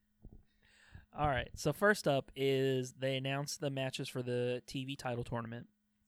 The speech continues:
which I believe is all matches are taking place on this, including the semifinals and finals.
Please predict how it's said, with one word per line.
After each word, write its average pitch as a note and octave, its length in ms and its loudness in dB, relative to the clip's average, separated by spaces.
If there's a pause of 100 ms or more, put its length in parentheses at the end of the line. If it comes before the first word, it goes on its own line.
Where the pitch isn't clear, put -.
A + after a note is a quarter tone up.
which C3+ 140 -6
I C#3 60 2
believe C#3+ 320 -4
is C3 260 -6 (480)
all C#3 240 2
matches D3 340 -6
are D3+ 60 -4
taking D#3 260 -10
place D#3 240 -8
on D3+ 80 -10
this, D3+ 260 -12
including B2+ 400 -8
the A#2+ 340 -8 (540)
semifinals C3+ 600 -8
and C3 100 -12
finals. D3 480 -10